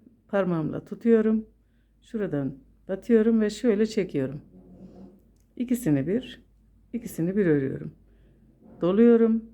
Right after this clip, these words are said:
Şurayı şey yapmadan batıyorum. Şöyle tam sertleştiriyorum.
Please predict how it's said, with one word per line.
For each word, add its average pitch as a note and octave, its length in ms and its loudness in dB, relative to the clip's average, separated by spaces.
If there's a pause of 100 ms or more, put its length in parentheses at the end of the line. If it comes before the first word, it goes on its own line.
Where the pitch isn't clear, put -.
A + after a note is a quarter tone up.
(1200)
Şurayı A3 840 0 (640)
şey - 200 -4
yapmadan G3 560 -2 (800)
batıyorum. A3 680 2 (920)
Şöyle A#3+ 520 0
tam A#3+ 400 0 (140)
sertleştiriyorum. D#3 960 -6